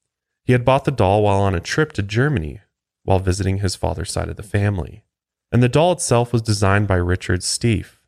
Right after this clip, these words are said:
the German designer who helped create the first teddy bear, and handmade by the Steiff Company. It was meant to be used in a window display of clowns and jesters,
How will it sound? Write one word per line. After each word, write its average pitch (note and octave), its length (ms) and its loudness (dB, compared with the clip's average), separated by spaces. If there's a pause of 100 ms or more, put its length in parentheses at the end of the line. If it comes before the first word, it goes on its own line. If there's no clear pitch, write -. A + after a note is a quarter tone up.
(480)
the - 60 0
German G#2+ 300 2
designer G2+ 480 2
who F#2+ 160 -6
helped F#2 240 -2
create F#2 360 -2
the - 60 -10
first - 400 -12
teddy A#2 240 -2
bear, - 360 -10 (440)
and F2+ 220 0
handmade G#2 880 2
by E2+ 220 -2
the E2 300 -6
Steiff - 580 -8 (100)
Company. - 560 -4 (460)
It B2 60 4
was C3 140 4
meant D#3 200 2
to D#3+ 40 0
be C#3 120 2
used A#2+ 340 2
in G#2 80 4
a G2 80 4
window G#2+ 260 2
display F#2+ 460 -2
of F2+ 140 -4
clowns E2+ 400 -8
and F2 120 -8
jesters, - 600 -4